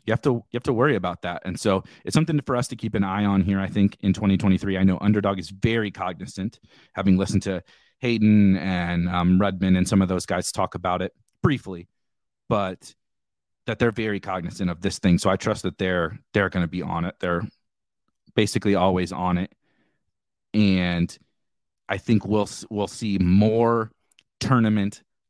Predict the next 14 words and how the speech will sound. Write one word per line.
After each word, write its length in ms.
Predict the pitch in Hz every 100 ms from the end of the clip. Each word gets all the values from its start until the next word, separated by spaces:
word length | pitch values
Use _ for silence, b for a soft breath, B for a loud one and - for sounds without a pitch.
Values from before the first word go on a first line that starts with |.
| _
options, 680 | 104 117 - 85 85 110 - _ _ -
which 160 | 160
we 80 | 160
started 300 | 143 151 151
to 80 | 127
see 160 | - 107
last 400 | 95 107 120 -
year 240 | 76 110 _ _ _ _ _ _ _ _ _ _ _ _ _
because 280 | - 92 92
the, 120 | - 82 _ -
the 80 | 95
demand 400 | 90 95 101 92
just 340 | 85 - - -
went 260 | 90 90